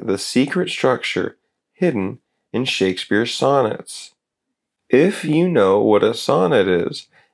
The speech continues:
and how it works, the secret structure itself is actually quite simple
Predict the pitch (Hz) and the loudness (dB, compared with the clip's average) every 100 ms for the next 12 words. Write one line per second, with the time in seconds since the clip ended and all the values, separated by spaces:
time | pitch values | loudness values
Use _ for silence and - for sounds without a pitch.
0 | - 101 95 98 87 87 98 156 85 - | -10 -8 -2 -2 -2 -4 0 2 2 0
1 | - - - _ _ _ 110 113 - 151 | -8 -16 -16 _ _ _ -4 -2 0 0
2 | 175 98 - - 107 - 117 113 - - | 2 -2 -2 0 0 0 0 0 -2 -4
3 | 95 78 - - _ _ _ - 101 104 | -2 -2 -6 -10 _ _ _ -4 0 2
4 | 139 180 - 92 90 110 - - - 110 | 2 0 -4 -4 -4 -6 -10 -16 0 2
5 | 165 - - - 170 - - | 2 -4 -2 0 2 -2 -2